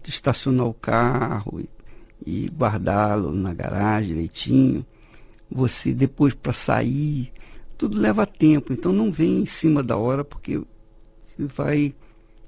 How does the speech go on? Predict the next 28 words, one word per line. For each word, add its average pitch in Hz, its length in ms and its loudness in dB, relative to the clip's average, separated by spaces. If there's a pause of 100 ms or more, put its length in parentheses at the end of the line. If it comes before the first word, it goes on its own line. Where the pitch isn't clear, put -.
perder 170 300 6
seu - 180 0
tempo, - 460 -2 (460)
a 180 80 8
não 160 120 6
ser 143 220 -2
que 135 100 -8
você 147 300 0
queira 135 460 -2
ir 135 160 2
lá 120 260 2 (720)
para 120 400 0
assistir - 560 0
a 135 40 4
reunião 127 480 2
lá 127 280 2 (840)
da 135 500 -4
Celso 117 380 -4
Garcia, - 500 -6 (560)
ali 110 240 -2 (140)
do - 220 -6
Brás. - 480 -6 (720)
Mas, 180 560 4 (520)
se - 160 -2
você 170 320 4
quiser 170 300 0
participar - 640 -4
aqui 247 720 4